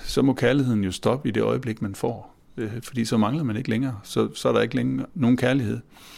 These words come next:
Øhm, og det er derfor, at grækerne så har, så har et andet kærlighedsbegreb, som er philia. Man kender det jo for eksempel fra filosofi, ikke? Øh, at man har kærlighed til viden, eller en filatelist, det er en, øh, frimærke,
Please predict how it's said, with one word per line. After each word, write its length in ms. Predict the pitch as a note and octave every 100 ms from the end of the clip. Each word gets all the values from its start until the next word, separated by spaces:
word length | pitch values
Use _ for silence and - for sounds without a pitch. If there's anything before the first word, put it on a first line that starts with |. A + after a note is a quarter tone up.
| - - - - - - -
Øhm, 420 | B2+ A#2 A2 A2+
og 120 | A2+
det 60 | C#3+
er 40 |
derfor, 260 | C#3+ D3+ D3
at 80 | A#2+
grækerne 400 | B2 B2 G#2 A2
så 120 | -
har, 140 | A2+
så 140 | - B2
har 80 | G#2
et 60 |
andet 300 | G#2+ B2+ A#2+ - - - -
kærlighedsbegreb, 720 | - G#2 A2 G#2 - - F#2+ -
som 160 | -
er 80 | G#2+
philia. 460 | - E3 C#3 G#2+ G#2+ - - - - - - - - - - F2
Man 80 | G2 -
kender 220 | G2+ G2+
det 100 | F#2+
jo 80 | F2
for 100 | G2
eksempel 300 | G2+ F2+ -
fra 220 | A2 - - D3+
filosofi, 760 | - G2+ G2 - - - D3 -
ikke? 260 | C3+ C#3 - -
Øh, 420 | G2+ F#2+ F#2+ G2 A2 - - -
at 120 | G#2 -
man 180 | - F#2
har 160 | F2+ F2+
kærlighed 380 | - G2+ G#2+ G2
til 180 | G2+
viden, 260 | G2+ A#2 B2+
eller 240 | B2 F2+
en 180 | F2 A2 - - - -
filatelist, 1080 | - - A2 A2 A2 A2+ - G2 C3 D#3 -
det 80 | A2
er 40 |
en, 240 | G2 G2+ G2
øh, 260 | G#2 - - -
frimærke, 540 | - C#3 D3+ A#2 A2